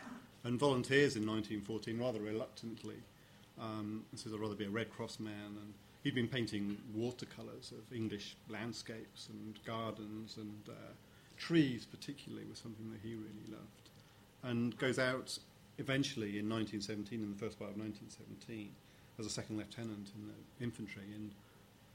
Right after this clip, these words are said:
falls in a trench. Having painted a few sort of beautiful little delicate watercolours of, of, um, of the front line, falls in a trench at night, breaks a rib, gets sent back home, and his, uh,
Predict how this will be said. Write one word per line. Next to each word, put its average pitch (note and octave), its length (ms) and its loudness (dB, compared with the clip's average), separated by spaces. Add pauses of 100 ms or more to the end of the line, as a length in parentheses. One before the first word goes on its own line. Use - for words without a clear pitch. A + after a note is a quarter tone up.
(220)
falls C3 180 4
in A2+ 100 4
a G2 60 0 (400)
trench. G#2+ 380 -4 (520)
Having B2+ 160 4
painted C3 300 4
a A2 40 4
few C3 220 2
sort G#2+ 180 -2
of G2 120 -2
beautiful A2+ 300 -2
little A2 140 -2
delicate A2+ 380 0
watercolours A2+ 640 -6
of, A#2 80 -12 (280)
of, G#2+ 100 -10 (120)
um, - 340 -14 (500)
of G#2 60 -16
the A2+ 60 -4
front A2 260 2
line, G#2 360 -2 (300)
falls C#3+ 180 6
in A#2 80 4
a G#2+ 40 2
trench A2+ 320 0
at A2+ 60 -6
night, A2+ 320 0 (140)
breaks A2 240 -2
a A2 40 -6
rib, A2 260 0
gets - 200 -8
sent A2 180 -4
back G#2+ 180 -8
home, A2 320 -4 (360)
and A#2+ 240 4
his, A2+ 300 0
uh, A2 320 0